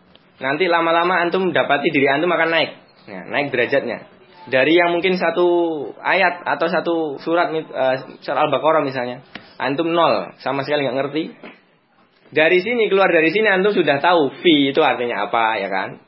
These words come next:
Ya, misalnya dalam surat Al-Baqarah ada kata fi, oh maksudnya di. Baru fi,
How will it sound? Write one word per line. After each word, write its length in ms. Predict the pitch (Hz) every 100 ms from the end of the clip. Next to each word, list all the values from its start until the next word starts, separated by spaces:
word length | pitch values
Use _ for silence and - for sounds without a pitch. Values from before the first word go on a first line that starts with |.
| -
Ya, 120 | - - -
misalnya 440 | 107 104 104 117 123 -
dalam 200 | 117 110
surat 240 | 127 117
Al-Baqarah 320 | 113 120 135 123
ada 80 |
kata 240 | 120 123 123
fi, 320 | 156 143 143 -
oh 200 | 135 147
maksudnya 320 | 123 143 147
di. 280 | - 110 92 - _ _ - -
Baru 240 | 117 165
fi, 320 | 185 202 165